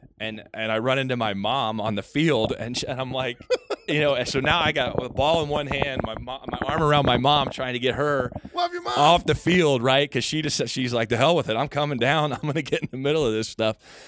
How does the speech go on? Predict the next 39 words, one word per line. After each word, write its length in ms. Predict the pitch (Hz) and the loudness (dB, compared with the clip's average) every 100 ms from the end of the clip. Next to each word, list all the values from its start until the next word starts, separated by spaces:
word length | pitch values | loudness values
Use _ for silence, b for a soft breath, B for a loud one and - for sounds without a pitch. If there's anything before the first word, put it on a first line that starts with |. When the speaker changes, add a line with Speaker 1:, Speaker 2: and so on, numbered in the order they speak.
| B - | B -4
Speaker 1:
Um, 560 | 110 110 101 98 98 - B B | 0 0 -2 -2 -6 -10 B B
you 120 | 127 | 0
know, 60 | 117 | 0
I 40 | |
finally 460 | - - 131 143 131 | -2 -2 2 2 2
got 200 | 127 123 | 2 2
her 140 | 131 123 | 2 0
into 180 | 135 | 0
the 80 | 123 | 2
locker 400 | 110 113 131 135 | 2 2 2 0
room, 400 | 131 131 131 123 - - | 0 2 2 0 -6 -4
you 140 | 110 | 0
know, 140 | 110 | 2
and 140 | 110 107 | 2 0
delivered 360 | 104 120 120 | 0 2 2
that 180 | 113 107 | 0 0
ball 340 | 110 110 120 110 | 0 0 0 -4
to 160 | - | -10
Coach 300 | - 113 107 | -4 -2 -2
Barnett. 500 | 110 101 107 123 110 B B B | -2 0 2 0 0 B B B
You 140 | 113 107 | -4 -2
know, 60 | - | 0
I 60 | |
mean, 140 | 123 113 | -2 0
so 120 | - | -2
just, 320 | 143 190 - - b b b b | 0 -2 -4 -10 b b b b
I 40 | 135 | -4
mean, 120 | 127 | 0
twenty 240 | 196 196 | 2 2
years 200 | 143 117 | 2 0
later, 300 | 110 135 135 | 2 4 4
I 40 | 101 | 2
mean, 180 | 107 120 | 0 0
it 100 | 120 | -2
seems 320 | 147 147 127 | -2 -2 -2
like 160 | 110 | 0
it 60 | 117 | 0
was 200 | 98 92 | -2 -4
yesterday 760 | 98 110 - 90 85 85 82 | -2 -2 -4 -4 -2 0 -2